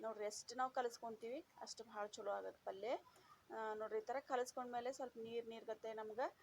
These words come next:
ಆ, ಅದ್ರೊಳಗೆ ಬರುತ್ತೆ. ನೋಡ್ರಿ, ಇಷ್ಟು ಕಲಸ್ಕೊಂಡ್ಮೇಲೆ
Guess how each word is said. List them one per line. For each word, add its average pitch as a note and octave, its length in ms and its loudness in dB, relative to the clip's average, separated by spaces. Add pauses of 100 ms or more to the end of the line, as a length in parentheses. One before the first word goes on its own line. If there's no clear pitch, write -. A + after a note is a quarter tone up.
(260)
ಆ, G#3+ 280 6
ಅದ್ರೊಳಗೆ G#3+ 280 6
ಬರುತ್ತೆ. G#3+ 680 2 (580)
ನೋಡ್ರಿ, A#3+ 200 0
ಇಷ್ಟು - 220 0
ಕಲಸ್ಕೊಂಡ್ಮೇಲೆ A#3 1040 2